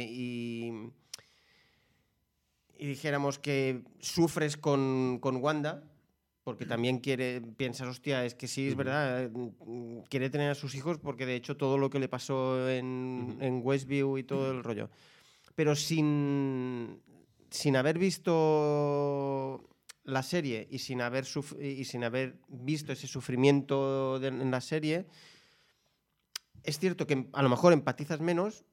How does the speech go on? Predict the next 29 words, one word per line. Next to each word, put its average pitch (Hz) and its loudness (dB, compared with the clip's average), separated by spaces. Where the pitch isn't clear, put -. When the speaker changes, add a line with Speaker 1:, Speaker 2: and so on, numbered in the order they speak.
Speaker 1:
pero 135 4
no 151 0
me 180 0
parece 156 2
que 143 2
la, 120 0
que, 143 -2
que 143 -2
la 127 0
peli 139 2
se 139 -4
quede 131 -2
corta 135 0
en 123 -6
cuanto 127 -2
a 123 0
motivación 127 0
de 127 6
Wanda 131 4
para 120 2
llegar 127 0
a - 0
hacer 127 -4
todo 127 2
lo 123 2
que 123 0
Speaker 2:
Sí, 117 6
Speaker 1:
hace. - 2
Speaker 2:
explicar, 143 4